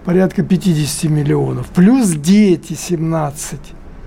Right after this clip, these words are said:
миллионов человек детей школьного возраста, которые подлежат полностью прививкам. Короной мы их не прививаем.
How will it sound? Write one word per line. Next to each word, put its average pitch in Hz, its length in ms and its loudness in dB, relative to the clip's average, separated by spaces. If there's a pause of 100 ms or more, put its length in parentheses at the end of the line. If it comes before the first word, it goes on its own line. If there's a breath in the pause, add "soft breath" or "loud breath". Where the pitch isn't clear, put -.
(480)
миллионов 156 640 2
человек 151 460 -2
детей 175 440 2
школьного 185 600 2
возраста, 131 720 -6 (720 loud breath)
которые 247 880 0 (840 loud breath)
подлежат 190 580 2
полностью 180 540 -2
прививкам. 147 600 -4
Короной 165 500 2
мы 151 180 -2
их 147 320 -6
не 165 80 -2
прививаем. 208 720 0